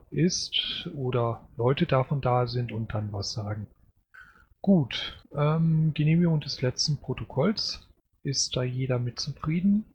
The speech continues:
oder hat da Ergänzung zu, fehlt da was? Drei, zwei, eins, keiner?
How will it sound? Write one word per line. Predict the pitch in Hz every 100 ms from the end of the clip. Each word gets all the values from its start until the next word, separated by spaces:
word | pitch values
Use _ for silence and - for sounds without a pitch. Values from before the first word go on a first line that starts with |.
| _ -
oder | 127 131 123 123
hat | 120 -
da | 117 113 123 -
Ergänzung | 120 110 120 131 - 120 120
zu, | - 120
fehlt | - 110 107 -
da | 104
was? | 104 - - - _ _ _ _ _ _ _ _ _ -
Drei, | 123
zwei, | 139 - 113 113
eins, | 139 196 208 - -
keiner? | 117 123 131